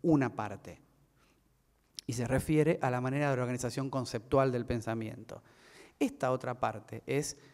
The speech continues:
no lo que hace una teoría política, sino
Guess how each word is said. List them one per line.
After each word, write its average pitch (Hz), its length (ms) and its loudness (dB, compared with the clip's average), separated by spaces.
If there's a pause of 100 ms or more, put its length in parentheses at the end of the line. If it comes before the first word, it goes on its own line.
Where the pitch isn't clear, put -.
(1600)
no 156 540 6 (960)
lo 123 260 4
que 160 100 4
hace 147 200 2
una 123 160 4
teoría 120 280 6
política, 117 600 0 (140)
sino 151 720 2